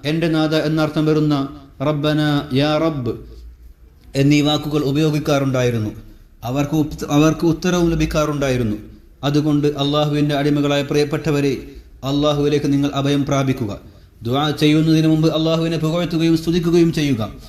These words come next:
എന്നാൽ അവൻ നിങ്ങളിലേക്ക് തിരിയുകയും പ്രാർത്ഥനകൾക്ക് ഉത്തരം നൽകുകയും നിങ്ങൾക്ക് വേണ്ട നന്മകളെല്ലാം കനിഞ്ഞേകുകയും ചെയ്യും. ഉമ്മു സുലൈം റളിയല്ലാഹു അൻഹ മുത്ത് നബി സല്ലല്ലാഹു അലൈഹി വസല്ലമയോട് അപേക്ഷിച്ചു,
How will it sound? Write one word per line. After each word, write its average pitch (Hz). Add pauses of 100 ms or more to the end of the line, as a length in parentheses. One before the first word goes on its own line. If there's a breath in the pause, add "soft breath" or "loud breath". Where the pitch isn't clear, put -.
(240 loud breath)
എന്നാൽ 151
അവൻ 147
നിങ്ങളിലേക്ക് 151
തിരിയുകയും 143 (400 loud breath)
പ്രാർത്ഥനകൾക്ക് 147
ഉത്തരം 151
നൽകുകയും 143 (200)
നിങ്ങൾക്ക് 139
വേണ്ട 139
നന്മകളെല്ലാം 139
കനിഞ്ഞേകുകയും 135
ചെയ്യും. 104 (520 loud breath)
ഉമ്മു 143
സുലൈം 156
റളിയല്ലാഹു 165
അൻഹ 165
മുത്ത് 160
നബി 165
സല്ലല്ലാഹു 165
അലൈഹി 165
വസല്ലമയോട് 165
അപേക്ഷിച്ചു, 165